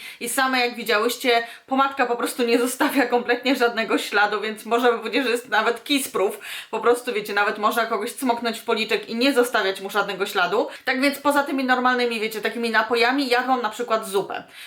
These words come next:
Zupa, jak wiadomo, bywa na tłustej bazie. Ja akurat mam zupę z mrożonki, ale używam też do tego takiego, e, nie wiem, to się chyba nazywa rosół w słoiczku, nie wiem, takiego koncentratu, gdzie generalnie tam się dodaje łyżkę na przykład do zupy,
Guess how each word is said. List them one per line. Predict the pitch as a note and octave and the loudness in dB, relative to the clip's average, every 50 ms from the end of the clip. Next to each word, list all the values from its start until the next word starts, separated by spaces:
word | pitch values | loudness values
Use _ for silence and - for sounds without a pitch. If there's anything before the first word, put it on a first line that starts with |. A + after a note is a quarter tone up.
| - - | -14 -6
Zupa, | G#3+ A3+ G4+ G4+ A4+ B4 G#4 | -2 0 2 4 4 4 4
jak | E4+ C#4 G#3+ | 2 2 2
wiadomo, | A#3+ A3 G#3+ A#3 C4+ D#4+ F4+ F#4 G4 F#4 F#4 - - | 2 4 4 2 2 4 4 4 4 4 0 -6 -18
bywa | - A3 G#3+ F#3+ F3+ C4 D#4 F#4 F#4 F#4 F4+ | -16 -16 -14 -6 -2 0 2 4 4 4 4
na | F4 C#4+ C4+ | 4 2 0
tłustej | C#4 - A3 A#3+ C4+ - - C#4 B3+ | 0 -2 -8 -10 -10 -6 -4 -2 -2
bazie. | - A3+ G3 F3+ F3 F3+ | 0 0 0 0 -2 -2
Ja | F3+ E3+ A3 | -2 0 0
akurat | B3+ - E4+ C#4+ - - | 0 0 0 0 0 2
mam | B3+ B3 A#3+ A#3 B3 A#3 | 2 2 2 2 0 -2
zupę | B3+ B3+ B3+ A#3+ | -2 0 2 2
z | A#3+ | 2
mrożonki, | B3+ A#3 A#3 A3 - A#3 G#3 F#3+ G3 F#3+ - A3+ | 2 0 0 2 2 4 2 2 2 0 2 2
ale | A3+ A3+ A3+ A3+ A3 A3 G3+ | 4 4 4 4 4 4 4
używam | - A#3+ G#3+ A#3 A#3+ A#3+ A#3 A3+ | 2 0 2 2 4 4 2 2
też | A3 A3+ A3+ A3 | 0 -4 -6 -4
do | G#3+ G#3+ | -4 -4
tego | G#3+ A#3 G#3+ G#3 A3 | -2 -2 -2 -2 -2
takiego, | A3+ C#4 - - A3 G3 G3 G#3+ G#3 G#3+ G#3+ - - - - - - | -2 -4 -4 -4 -4 0 2 4 4 4 2 -2 -10 -16 -18 -18 -8
e, | - - F#3+ F#3+ G3 G3 | -4 0 2 2 2 2
nie | G3 G3+ F#3+ E3+ | 0 -2 -6 -6
wiem, | F3 F3 F3 | -6 -8 -10
to | F#3+ F#3 | -10 -10
się | - G#3 G3+ | -10 -8 -6
chyba | G3+ F3+ F#3+ F3+ F3+ F3+ F3+ - | -2 2 2 4 2 2 0 -4
nazywa | - F#3+ G3 F#3 F#3+ F3 F3+ F3+ | -6 -6 -6 -4 0 2 2 4
rosół | G3+ A#3+ A#3+ - C#4+ C4 | 4 2 2 -2 -4 -6
w | |
słoiczku, | - - C#4+ C#4+ C4+ C4 C4 - - B3+ | -6 -6 -4 -2 -2 -2 -4 -6 -4 -4
nie | B3 A#3 A3 | -2 -2 -2
wiem, | A3+ | -2
takiego | - F#4+ F#4+ F4 F4 E4+ | -2 -2 0 2 0 2
koncentratu, | E4+ D#4+ D#4+ C#4+ D#4 D4+ C4+ B3+ C4 A#3+ A3+ - G3 F#3 | 2 2 0 0 2 0 2 2 2 0 0 -2 -6 -10
gdzie | F3+ F#3+ G3+ | -10 -6 -4
generalnie | F#3+ G3+ G3+ G#3 G#3 G3+ G3+ G3 F3+ | -2 -2 0 0 0 0 0 0 -2
tam | F3 E3+ E3+ | -2 -2 -2
się | - G3+ | -2 -4
dodaje | F#3+ F3+ F#3 F#3+ F#3+ F3+ | -2 0 2 2 2 2
łyżkę | F3 G3 G#3 G#3 - A3+ G3 | 4 2 2 2 0 -2 -2
na | F#3+ F#3 | -2 -2
przykład | - - - G3+ - D#3 | -4 -4 -2 -2 -2 -2
do | F#3 F#3+ | -4 -4
zupy, | F#3 A3 G#3+ - A3+ A3 | -4 -4 -2 0 0 0